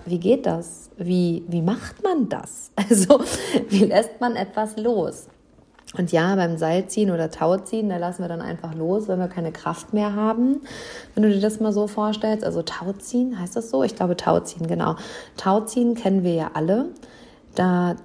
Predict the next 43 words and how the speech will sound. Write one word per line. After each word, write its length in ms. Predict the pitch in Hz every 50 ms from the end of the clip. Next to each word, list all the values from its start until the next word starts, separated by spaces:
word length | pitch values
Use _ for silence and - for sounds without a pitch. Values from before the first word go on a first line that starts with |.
| - - -
gibt 220 | 180 202 202 -
es 160 | 196 185 -
zwei 220 | - - 170 165 156
Seiten 840 | - - - - 226 233 - 269 262 262 269 269 269 269 277 269 -
und 300 | 190 185 180 180 180 -
man 200 | 185 175 175 165
zieht 680 | - - - 214 220 240 269 277 277 - - - - -
und 160 | - 180 180
es 100 | 175 175
gibt 320 | - - 180 - - - -
quasi, 720 | - - 180 175 175 175 170 175 180 175 175 175 175 - - -
also 200 | - 165 156 151
das 220 | - - - - -
Ziel 200 | - 196 202 190
des 160 | 185 175 -
Spiels 320 | - - 196 202 196 202
ist 160 | - 185 -
ja 80 | 180 175
quasi, 360 | - - 175 175 180 170 175
die 260 | 160 170 165 - -
eine 260 | - 170 175 180 185 170
Seite 240 | 175 170 165 170
auf 80 | 170 165
die 140 | - - 147
andere 240 | 147 196 214 220 208
Seite 320 | 208 214 214 214 214 214
zu 160 | - - 208
ziehen 360 | 214 - - 220 226 226 214
und 280 | 214 - 185 180 180 180 - - - - - - -
irgendwann 300 | - 208 196 190 185 185
hat 140 | 185 180 -
eine 200 | - - 185 185
Seite 220 | 175 180 175 -
keine 300 | - - - 170 165 160
Lust 500 | 160 165 185 214 214 - - - - -
mehr, 340 | 202 196 208 220 233 240 247 226
beziehungsweise 580 | 202 - - - 185 180 170 180 175 165 170
keine 240 | - - 170 165 160
Kraft 480 | 160 - - - 165 190 196 - - -
mehr 200 | 220 220 220 208
und 120 | 190 175
lässt 260 | 175 180 175 - -
dann 280 | 165 165 165 175 170